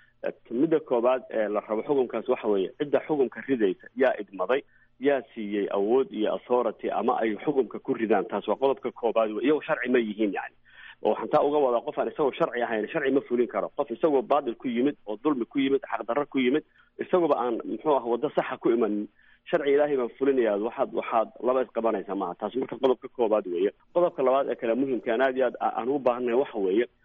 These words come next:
qofka lagu ridayo sh-, muxuu ah, la-, xugun baa lagu ridayaa, qofkaas waa inuu helo cadaalad dhammaystiran, oo cadaaladdu ay tahay haddii aan, aan, ay noqoto qofkii qaadiga ahaa waa aniga, qofkii muddaci ahaa ee dacwoonayeyna waa aniga, qofkii xukunka ridayeyna waa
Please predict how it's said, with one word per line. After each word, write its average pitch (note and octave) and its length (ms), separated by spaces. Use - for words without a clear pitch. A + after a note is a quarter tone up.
qofka E3+ 360
lagu B2+ 260
ridayo G#2+ 360
sh-, - 220
muxuu G2+ 260
ah, A2 80
la-, A#2+ 240
xugun D3 180
baa A#2 140
lagu C3+ 160
ridayaa, A2+ 400
qofkaas D3 360
waa B2+ 180
inuu D3 160
helo A2+ 240
cadaalad A#2+ 320
dhammaystiran, A#2 560
oo A2 440
cadaaladdu D3+ 440
ay A#2+ 140
tahay D3+ 320
haddii A#2+ 340
aan, A#2+ 380
aan, A#2 240
ay B2+ 160
noqoto G#2+ 500
qofkii C#3+ 440
qaadiga A#2+ 420
ahaa G#2+ 140
waa G#2 240
aniga, A2+ 400
qofkii C#3+ 320
muddaci A#2+ 440
ahaa B2 160
ee A#2 40
dacwoonayeyna A2 640
waa G2 280
aniga, A#2 260
qofkii C3+ 280
xukunka B2+ 380
ridayeyna A#2 400
waa F#2+ 180